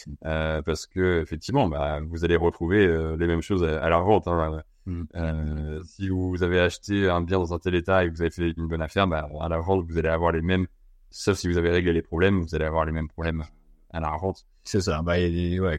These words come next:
Speaker 2: typiquement, en fait, il y a plein de problèmes qu'on peut régler par des travaux ou autres, ou, euh, ou des fois, c'est de l'humidité, donc on règle ces soucis-là, et cetera. Là, on apporte une grande valeur ajoutée,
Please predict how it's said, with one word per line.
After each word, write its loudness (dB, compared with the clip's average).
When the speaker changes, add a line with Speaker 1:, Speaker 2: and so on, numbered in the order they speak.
Speaker 2:
typiquement, 2
en 2
fait, -2
il -4
y 0
a -2
plein -2
de 0
problèmes 0
qu'on -6
peut 0
régler 2
par -6
des -12
travaux -4
ou 0
autres, -4
ou, -6
euh, -2
ou -6
des 0
fois, 0
c'est -4
de -2
l'humidité, 2
donc -2
on -4
règle -2
ces -8
soucis-là, 0
et -2
cetera. -2
Là, 2
on 0
apporte -2
une 0
grande 2
valeur 2
ajoutée, -2